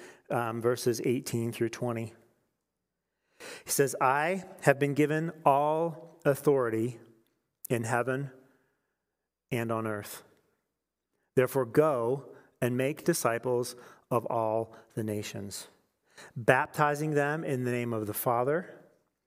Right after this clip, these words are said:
and of the Son and of the Holy Spirit, and teach these new disciples to obey all the commands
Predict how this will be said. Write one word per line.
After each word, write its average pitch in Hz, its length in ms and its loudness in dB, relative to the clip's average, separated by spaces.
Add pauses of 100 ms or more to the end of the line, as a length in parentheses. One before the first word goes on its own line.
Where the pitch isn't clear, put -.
(380)
and 127 100 2
of 120 140 -2
the 120 80 0
Son 135 500 -2 (720)
and 120 180 0
of 117 60 -4
the 120 100 -2
Holy 120 260 2
Spirit, 120 520 0 (920)
and 127 220 -2
teach - 460 -2
these 151 400 0
new 139 420 2
disciples 123 800 2 (180)
to - 160 4
obey 123 380 2 (160)
all 143 520 4 (200)
the 135 100 6
commands 123 720 -2